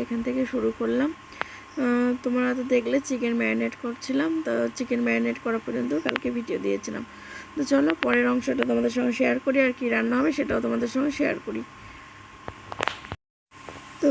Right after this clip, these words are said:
বন্ধুরা, হবে চিকেন বিরিয়ানি, তার জন্য চিকেন ম্যারিনেট করা হচ্ছে। আর এদিকে দেখো ভাতের জন্য, মানে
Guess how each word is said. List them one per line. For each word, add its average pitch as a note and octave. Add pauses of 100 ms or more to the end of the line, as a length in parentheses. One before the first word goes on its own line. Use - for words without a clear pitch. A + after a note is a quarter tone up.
বন্ধুরা, C4+ (100)
হবে B3 (140)
চিকেন B3+ (100)
বিরিয়ানি, C4+
তার A#3+
জন্য A#3+ (140)
চিকেন A#3+
ম্যারিনেট A#3+
করা B3+
হচ্ছে। C4+ (680)
আর A#3+ (120)
এদিকে A#3+
দেখো D#4+ (440)
ভাতের A#3+ (100)
জন্য, B3+ (140)
মানে C4